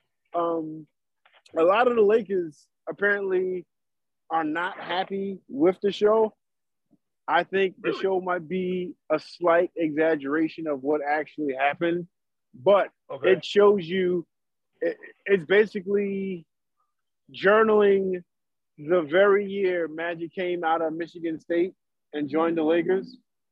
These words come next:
Speaker 2: Okay.
Speaker 1: And it takes you on that journey of Bus, uh, Bus purchasing the Lakers, them having a forum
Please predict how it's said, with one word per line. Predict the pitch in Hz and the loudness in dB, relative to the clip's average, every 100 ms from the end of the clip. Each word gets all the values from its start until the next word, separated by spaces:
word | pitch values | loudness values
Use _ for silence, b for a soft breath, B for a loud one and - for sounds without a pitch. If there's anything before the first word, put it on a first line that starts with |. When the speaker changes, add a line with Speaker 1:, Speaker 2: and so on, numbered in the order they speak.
| _ _ _ _ _ | _ _ _ _ _
Speaker 2:
Okay. | 127 131 123 _ _ _ - | -8 -6 -6 _ _ _ -6
Speaker 1:
And | 175 180 | -2 0
it | 170 - | -2 0
takes | 196 180 - | 0 0 -4
you | 208 | -6
on | 190 180 175 | -4 -4 -4
that | 170 165 160 156 - 143 | -2 -2 -2 -6 -14 -8
journey | 160 180 175 170 160 | -2 0 2 2 2
of | 156 151 151 147 131 _ - - - - - _ - | 0 0 -2 -6 -10 _ -20 -20 -20 -20 -20 _ -16
Bus, | 131 190 185 - - - _ _ - | 0 2 2 0 -20 -20 _ _ 0
uh, | 160 160 156 151 - _ _ _ _ - | 4 4 4 0 -6 _ _ _ _ -4
Bus | 180 180 _ _ _ | -2 -4 _ _ _
purchasing | 196 190 170 170 | -12 -10 -14 -12
the | 160 | -8
Lakers, | 196 185 190 190 170 _ _ _ _ _ | -6 -4 -4 -4 -8 _ _ _ _ _
them | 165 185 | -8 -8
having | 170 175 165 156 | -6 -6 -6 -10
a | 139 | -8
forum | 190 190 190 185 185 | -4 -2 -2 -4 -8